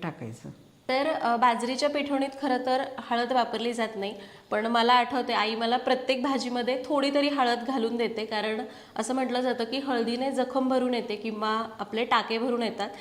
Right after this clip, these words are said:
Speaker 2: त्यामुळं नॉर्मल डिलिव्हरी असेल किंवा सिझेरियन असेल, माझ्या तर दोन्ही डिलिव्हरीज नॉर्मल आहेत,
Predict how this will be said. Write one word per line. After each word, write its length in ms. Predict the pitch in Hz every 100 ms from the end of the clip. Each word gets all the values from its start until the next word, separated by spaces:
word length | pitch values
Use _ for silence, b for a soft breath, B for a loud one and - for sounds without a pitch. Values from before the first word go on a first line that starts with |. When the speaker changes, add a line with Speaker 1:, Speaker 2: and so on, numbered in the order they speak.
| B B -
Speaker 2:
त्यामुळं 420 | 226 233 247 269
नॉर्मल 520 | 269 247 254 277 285
डिलिव्हरी 340 | 277 269 277
असेल 320 | 285 277 254 254
किंवा 240 | 254 262
सिझेरियन 540 | 277 269 214 240 247 240
असेल, 280 | 208 214 -
माझ्या 280 | 226 214 240
तर 100 | 277
दोन्ही 300 | 262 254 277
डिलिव्हरीज 440 | 285 269 254 277
नॉर्मल 440 | 277 254 214 226 254
आहेत, 260 | 202 214